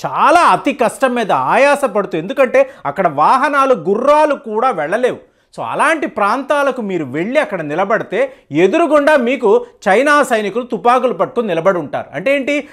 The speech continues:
మీరు ఇంత కష్టపడి ఇక్కడికి వచ్చాం అనుకుంటే వాడు already అక్కడికి వచ్చేసి ఉంటాడు. వాడి వైపు, అంటే వాడి సరిహద్దుల వైపు మీకు చైనా సైనికులు కనిపిస్తారు. ఎన్నో సందర్భాల్లో మీరు వీళ్ళని చూడొచ్చు. అంటే ఏంటి, వాడికి అక్కడ ఇన్‌ఫ్రాస్ట్రక్చర్, ఎప్పుడు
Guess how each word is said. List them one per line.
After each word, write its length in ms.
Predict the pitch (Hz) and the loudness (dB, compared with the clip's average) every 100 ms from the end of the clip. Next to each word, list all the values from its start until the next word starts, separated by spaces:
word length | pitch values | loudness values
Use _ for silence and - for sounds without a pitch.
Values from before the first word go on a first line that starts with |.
| - | -8
మీరు 340 | 147 247 339 349 | 0 2 4 4
ఇంత 320 | 262 247 247 | 2 0 -2
కష్టపడి 560 | 226 190 190 269 302 | 0 0 2 2 4
ఇక్కడికి 240 | 294 240 175 | 2 0 0
వచ్చాం 360 | 170 - 277 | -2 2 2
అనుకుంటే 520 | 240 202 185 147 226 196 - | 2 0 -2 2 2 0 0
వాడు 180 | 180 254 | 4 4
already 540 | 165 160 247 262 262 | 4 6 6 6 4
అక్కడికి 280 | 285 208 180 | 2 0 -4
వచ్చేసి 360 | 170 - 240 214 | -4 -2 -4 -4
ఉంటాడు. 280 | 143 131 98 _ _ | -6 -6 -8 _ _
వాడి 480 | 123 185 247 330 359 | 0 4 6 6 4
వైపు, 340 | 262 262 262 208 | 2 0 2 -2
అంటే 160 | 208 | -2
వాడి 400 | 214 190 240 277 | 0 2 2 0
సరిహద్దుల 500 | 233 214 220 190 190 | 0 0 0 -2 -2
వైపు 360 | 160 226 285 294 - 185 | -2 -2 -4 -8 -8 -10
మీకు 240 | 190 208 | -8 -4
చైనా 220 | 190 214 | -4 -4
సైనికులు 380 | 196 170 156 202 | -6 -8 -8 -6
కనిపిస్తారు. 560 | 185 147 170 - 160 - _ 120 | -6 -8 -10 -10 -10 -10 _ -6
ఎన్నో 320 | 151 220 330 349 | -2 2 4 4
సందర్భాల్లో 640 | 277 240 247 220 214 165 190 - - | 2 0 0 2 2 2 -2 -4 -6
మీరు 180 | 190 190 | -4 -2
వీళ్ళని 260 | 180 185 190 | -2 -4 -4
చూడొచ్చు. 380 | 180 180 175 117 - _ - | -4 -4 -6 -16 -20 _ -10
అంటే 220 | - 294 | 0 2
ఏంటి, 360 | 302 277 302 294 _ 110 | 2 0 -6 -8 _ -6
వాడికి 420 | 139 208 349 311 | 0 2 2 0
అక్కడ 180 | 277 214 | -2 -4
ఇన్‌ఫ్రాస్ట్రక్చర్, 800 | 180 214 311 311 302 214 - 135 | -4 0 2 2 0 -6 -6 -6
ఎప్పుడు 520 | 175 214 320 330 330 | -6 -6 -2 0 -2